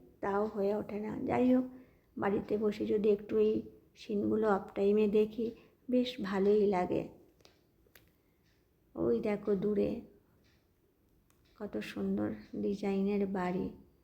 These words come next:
ওইগুলো হয়তো রেল কোয়ার্টার বা রেলের কোনো অফিস হতে পারে।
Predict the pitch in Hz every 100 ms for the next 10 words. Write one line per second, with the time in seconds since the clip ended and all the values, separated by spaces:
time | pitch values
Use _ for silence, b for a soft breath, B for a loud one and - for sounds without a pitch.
0 | _ _ _ 220 226 233 240 269 - -
1 | _ _ _ _ b b b _ _ _
2 | _ _ _ - 208 196 - 202 208 202
3 | _ - 214 208 196 - 196 190 190 202
4 | 196 208 202 202 196 196 196 - _ _
5 | 190 202 180 - 202 190 - _ - 196
6 | - - - -